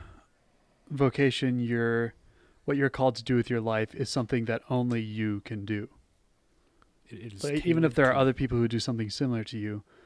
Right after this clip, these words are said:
Speaker 1: your specific thing you were created for, that is al-, something, uh, that is a void that it can only be filled by your li-, living your life.
Speaker 2: Mm-hmm.
Speaker 1: Um,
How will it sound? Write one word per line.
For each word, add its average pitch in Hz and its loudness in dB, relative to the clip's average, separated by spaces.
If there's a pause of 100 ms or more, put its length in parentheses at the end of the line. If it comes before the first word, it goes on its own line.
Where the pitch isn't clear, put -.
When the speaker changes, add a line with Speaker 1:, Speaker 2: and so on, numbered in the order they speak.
(200)
Speaker 1:
your 139 6
specific 135 -2
thing 113 -2
you 120 2
were 120 4
created 110 -4
for, 104 -4 (580)
that 117 2
is 110 -4
al-, 127 -4
something, 120 -6
uh, 120 -10 (300)
that 131 4
is 120 0
a 110 -4
void 110 -4
that 110 -6
it 110 -8
can 123 -8
only 110 -6
be 104 -8
filled 104 -6
by 104 -8
your 104 -10
li-, 107 -12 (120)
living 110 -6
your 104 -10
life. - -12 (300)
Speaker 2:
Mm-hmm. 139 -6 (3500)
Speaker 1:
Um, 110 -6